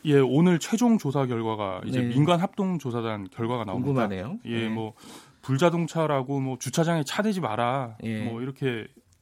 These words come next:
Speaker 1: 우스갯소리까지 나오게 됐는데요.
Speaker 2: 네.
Speaker 1: 이게 우리나라에서 이제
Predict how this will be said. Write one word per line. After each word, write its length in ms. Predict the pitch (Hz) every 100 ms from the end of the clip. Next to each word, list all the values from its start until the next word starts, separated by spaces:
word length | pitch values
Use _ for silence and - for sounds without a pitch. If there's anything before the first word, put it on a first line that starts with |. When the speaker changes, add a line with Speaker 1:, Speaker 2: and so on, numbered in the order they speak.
| _ _ _
Speaker 1:
우스갯소리까지 920 | 139 165 160 - 143 135 127 - 117
나오게 340 | 98 101 110 107
됐는데요. 560 | 107 107 104 131 135 127
Speaker 2:
네. 340 | 113 104 98 - -
Speaker 1:
이게 80 | -
우리나라에서 580 | 123 143 208 220 202 180
이제 320 | 170 160 -